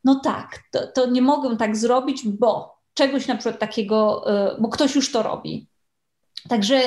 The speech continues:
fajnie, że zauważyłaś też, że jest to przekonanie, bo to jest przekonanie.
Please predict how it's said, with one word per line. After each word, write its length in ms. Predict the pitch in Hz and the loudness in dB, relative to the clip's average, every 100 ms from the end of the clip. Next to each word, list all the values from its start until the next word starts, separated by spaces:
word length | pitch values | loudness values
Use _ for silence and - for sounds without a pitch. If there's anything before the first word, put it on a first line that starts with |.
| 247 - - - _ _ _ _ _ _ | -2 -12 -20 -20 _ _ _ _ _ _
fajnie, 340 | 330 381 381 | 0 2 0
że 140 | 320 285 | 0 0
zauważyłaś 580 | 294 262 262 349 359 - | 0 2 0 0 0 0
też, 180 | 320 | -2
że 140 | 349 277 | 0 2
jest 220 | 285 - | 0 0
to 60 | 269 | -6
przekonanie, 880 | - 277 294 330 427 254 196 - 277 | -2 -2 0 2 2 2 0 -2 -4
bo 100 | 320 | 2
to 100 | 466 | 4
jest 380 | 508 480 - | 4 2 -4
przekonanie. 880 | - 240 233 214 196 151 - - - | -4 -4 0 0 2 -2 -6 -10 -14